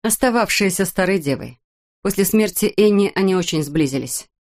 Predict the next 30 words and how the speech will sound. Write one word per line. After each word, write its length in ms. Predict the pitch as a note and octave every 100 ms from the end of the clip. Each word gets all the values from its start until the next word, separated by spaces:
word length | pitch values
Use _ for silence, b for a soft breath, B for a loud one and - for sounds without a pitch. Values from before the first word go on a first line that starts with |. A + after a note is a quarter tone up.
| _ _ -
Он 140 | A3
с 100 | G#3
нетерпением 760 | G3+ G3 G3+ F3+ A#3 B3+ A3+ F#3+
ждал 400 | E3+ C#3+ G3 G3
еженедельной 680 | E3 D#3 E3 D#3 F3 E3 D3+
встречи 400 | - D#3 D#3 D3+
с 140 | -
Маргарет 500 | D3+ E3+ D3 C#3 C#3
и 60 | C#3+
их 100 | -
разговоров 560 | D3 B2+ B2 D#3 E3+ -
за 160 | C#3+
чашкой 380 | C3+ C3+ - D#3
кофе. 380 | - - - - _ _ _ _ -
Вероятно, 460 | D#3 E3 E3 E3 -
это 200 | F3 - -
очень 300 | F3 E3+ D#3
удивило 340 | C#3+ D3+ D#3+
бы 120 | E3
его 160 | D#3 D3+
молодого 420 | D3 D3 D3+ D3
коллегу 380 | - D3+ D3 D3
Лунквиста. 600 | D3 C#3+ F3+ G3 - - _ _ _ _
Тот 200 | - -
придерживался 680 | F4 G3+ A3 A3 G#3+ G#3+ G3+
традиционно 640 | - E3 D3 - F3+ F#3
мужских 420 | E3 D#3 - F3 D#3+
взглядов 500 | C3+ D3+ D3+ C#3+ D3
и 20 |
считал: 420 | - D#3+ D#3+